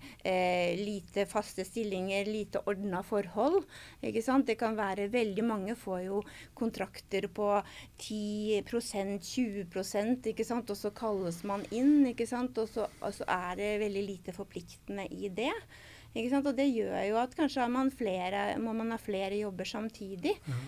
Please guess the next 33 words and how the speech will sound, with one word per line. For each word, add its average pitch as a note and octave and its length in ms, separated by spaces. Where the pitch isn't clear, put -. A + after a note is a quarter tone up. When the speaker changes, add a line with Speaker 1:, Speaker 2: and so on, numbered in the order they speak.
Speaker 1:
Eh, A#3+ 240
så, C4 180
og A3 200
det C4 80
er G3+ 320
jo, A#3+ 140
så, A#3+ 180
så C#4 160
man C#4+ 160
er, C4+ 320
eh, A#3 200
sist D4+ 380
inn E4 240
og - 180
først - 380
ut. E3+ 400
Speaker 2:
Mm. A#2 220
Speaker 1:
Eh, A3 300
og, A#3 480
ja, A#3+ 160
og A3+ 180
det A3 280
preger F3+ 500
nok, F#3 300
eh, F#3+ 320
og F#3+ 100
det A3+ 80
er A3+ 80
både G3+ 320
type G#3+ 340
jobber, G3+ 300
type G3+ 260
bransje G3 600